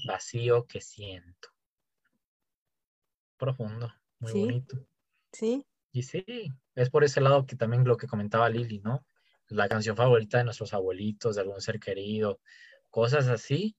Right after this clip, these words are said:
Speaker 1: también entran en esta parte de,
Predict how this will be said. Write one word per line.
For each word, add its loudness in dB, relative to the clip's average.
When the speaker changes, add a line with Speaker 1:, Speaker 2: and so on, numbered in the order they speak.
Speaker 1:
también -2
entran 0
en -8
esta -8
parte 0
de, -4